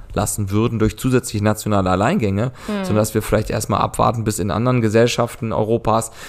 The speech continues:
Speaker 1: dann auch tatsächlich der Wunsch nach mehr Standards, höheren Standards sich unserem angleicht und
Speaker 2: Mhm.
Speaker 1: der Gesetzgeber dort, nationale Gesetzgeber, aufgefordert wird, dann tatsächlich Dinge auch umzusetzen. Aber erstens dieses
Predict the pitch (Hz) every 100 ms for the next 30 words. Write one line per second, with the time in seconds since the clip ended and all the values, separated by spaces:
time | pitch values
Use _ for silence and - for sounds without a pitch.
0 | - 113 107 107 - 113 - 110 107 -
1 | 101 104 139 151 135 113 110 - 110 113
2 | 110 110 104 104 - 120 113 107 - 110
3 | 110 104 - - - - - 110 - 135
4 | 117 110 95 139 180 120 90 101 - 127
5 | 101 107 107 107 113 - 120 104 110 147
6 | 151 - 107 - 110 104 104 98 - 104
7 | 82 - - - 101 98 101 110 - -
8 | - - 107 107 101 107 104 101 107 101
9 | 92 101 107 101 - 87 - - 98 92
10 | 98 117 135 123 110 107 -